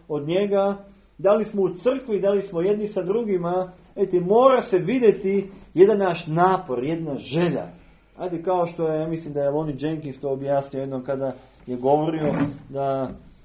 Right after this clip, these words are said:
da je bio kod Perry Greena, opet koji je bio njegov pastor ranije, i onda je sedeo tamo i čuje loše stvari o njemu, i onda je pomislio, "Ah, sigurno nema ništa dobro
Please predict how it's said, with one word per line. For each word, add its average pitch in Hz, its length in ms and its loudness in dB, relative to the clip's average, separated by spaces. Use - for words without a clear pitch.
da 139 140 -4
je 131 100 -4
bio 160 280 0
kod 147 200 -4
Perry 147 300 -2
Greena, 175 400 -2
opet 180 280 -2
koji 160 100 -6
je 165 60 -8
bio 175 100 -2
njegov 160 240 -4
pastor 175 500 -4
ranije, 190 580 -2
i 160 140 -4
onda 175 260 0
je 160 120 0
sedeo 185 420 0
tamo 185 460 -2
i 165 220 -4
čuje 196 400 0
loše 196 280 -2
stvari 190 460 0
o 180 60 -4
njemu, 214 500 -2
i 165 160 -4
onda 185 300 0
je 165 120 -2
pomislio, 185 480 0
"Ah, 208 200 0
sigurno 190 440 -4
nema 170 240 -4
ništa 147 320 -6
dobro 127 460 -2